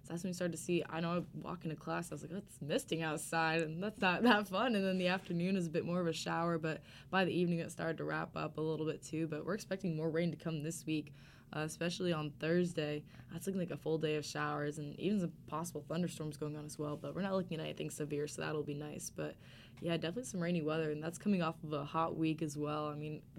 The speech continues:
just two weeks ago, especially when school started for us, we were looking at a hot week, and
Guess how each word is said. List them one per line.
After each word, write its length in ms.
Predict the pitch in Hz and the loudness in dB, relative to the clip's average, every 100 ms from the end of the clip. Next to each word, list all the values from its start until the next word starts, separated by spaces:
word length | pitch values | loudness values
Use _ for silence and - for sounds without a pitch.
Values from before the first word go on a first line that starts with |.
| - - | -12 -8
just 180 | 165 | -6
two 120 | - 175 | 0 2
weeks 220 | 175 160 | 2 -2
ago, 180 | 160 147 | 0 0
especially 380 | 143 160 165 | -2 -4 -2
when 60 | 156 | -4
school 200 | - 160 | -2 -2
started 260 | 160 151 156 | 0 -2 -2
for 120 | 156 | -2
us, 240 | 160 156 | 0 0
we 60 | 160 | 0
were 60 | 165 | 2
looking 220 | 170 165 | 2 2
at 80 | 147 | 0
a 60 | |
hot 360 | 143 160 170 170 | 0 4 4 4
week, 380 | 165 165 156 | 6 4 4
and 140 | 156 | -2